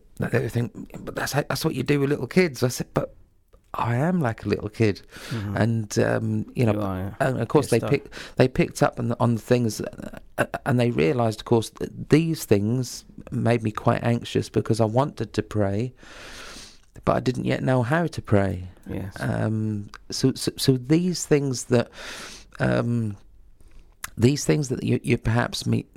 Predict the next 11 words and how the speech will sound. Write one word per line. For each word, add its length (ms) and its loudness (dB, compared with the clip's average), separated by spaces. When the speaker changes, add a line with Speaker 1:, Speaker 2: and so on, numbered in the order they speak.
Speaker 1:
might 380 0
think, 480 0
um, 380 0
aren't, 800 -2
uh, 440 2
very, 360 4
very 300 2
important, 680 0
on 180 4
that 220 0
day 420 4